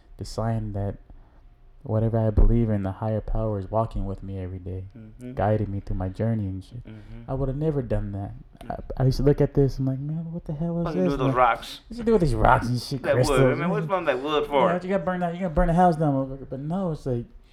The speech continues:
Speaker 1: it clears the air, and I really feel like everything's spiritual now. It's like, it's there. Everything makes
Speaker 2: It is
Speaker 1: sense.
Speaker 2: there, bro.
Speaker 1: Even at work, I had some issues, and, like, I walked in, I could feel that negative shit. I got a bad stomach. I got sick.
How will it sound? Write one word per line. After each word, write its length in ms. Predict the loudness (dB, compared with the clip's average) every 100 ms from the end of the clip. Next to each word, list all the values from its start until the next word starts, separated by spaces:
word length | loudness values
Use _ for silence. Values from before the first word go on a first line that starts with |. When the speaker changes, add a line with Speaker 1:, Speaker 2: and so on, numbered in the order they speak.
| -20 -20 -20 -20 -12
Speaker 1:
it 220 | -12 -10
clears 400 | -8 -4 -4 -2
the 100 | -4
air, 160 | -2 -2
and 80 |
I 60 | -2
really 320 | -2 -2 -4 -4 -6
feel 140 | -6
like 220 | -6 -6 -4
everything's 420 | 2 2 2 -6
spiritual 520 | -2 2 4 2 -2 -2
now. 280 | 0 0 -2
It's 140 | -4
like, 160 | -6 -6
it's 200 | -10 -8 -4
there. 360 | 0 0 -2 -6 -10 -2
Everything 360 | 0 0 -4
makes 200 | -4 -2
Speaker 2:
It 40 | 0
is 60 |
Speaker 1:
sense. 320 | 0 -2 -4 -8
Speaker 2:
there, 100 | -8
bro. 340 | -6 -6 -8 -12 -14 -12 -12 -8
Speaker 1:
Even 220 | -4 0
at 100 | 0 -2
work, 320 | 0 0 0
I 60 | -4
had 220 | -2 0
some 200 | 0 -2 0
issues, 440 | -2 0 0 0
and, 120 | -2 -4
like, 160 | -6 -10 -16 -8
I 80 | -2
walked 440 | 0 0 -4 -4
in, 160 | -2 -2
I 60 |
could 160 | -6 -6
feel 220 | 0 2
that 140 | 2 0
negative 460 | 0 0 0 -2
shit. 220 | -6 -10 -10
I 80 | -12 -4
got 120 | -2
a 40 |
bad 280 | 2 2 2
stomach. 340 | 0 -2 -2 -4
I 60 |
got 180 | -4 -6
sick. 520 | -8 -6 -2 -2 -4